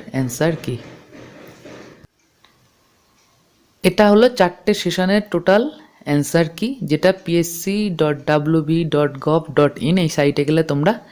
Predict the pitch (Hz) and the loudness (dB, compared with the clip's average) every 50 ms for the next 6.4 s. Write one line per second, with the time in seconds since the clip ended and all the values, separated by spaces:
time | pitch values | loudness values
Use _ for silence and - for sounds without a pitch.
0 | - - - _ _ - 143 147 143 151 156 156 220 240 240 - - 170 165 165 | -20 -20 -20 _ _ 4 4 6 6 4 4 4 2 -2 -2 0 0 2 2 2
1 | 165 - 160 165 180 202 208 208 - - 175 175 170 165 165 - 170 175 175 170 | 0 -2 0 2 2 2 2 0 -2 -2 0 0 2 2 0 0 -2 -2 -2 -2
2 | - 214 220 233 143 143 147 147 143 - 156 147 143 - 151 151 - 196 170 143 | -2 -2 -4 -2 -2 -2 -2 -2 -2 -2 -4 -4 -4 -6 -6 -4 -4 -4 -2 -2
3 | 135 131 123 127 131 127 123 123 120 117 110 - _ _ _ _ - - - - | -2 -2 -2 -2 -2 -2 -2 -2 -4 -4 -6 -10 _ _ _ _ -20 -20 -20 -20
4 | - - _ - 156 180 175 170 170 170 190 190 190 - - 233 247 240 240 196 | -20 -14 _ 0 2 2 2 2 0 0 -2 -2 -4 0 0 0 0 2 0 -2
5 | 180 185 190 185 180 180 180 - 190 180 - 160 160 160 160 156 165 165 156 139 | -2 -2 -2 -2 -2 -2 -2 -4 -6 -4 -4 -2 -2 -2 -2 0 0 0 0 0
6 | 147 147 151 170 185 208 214 | 0 0 0 0 0 0 -2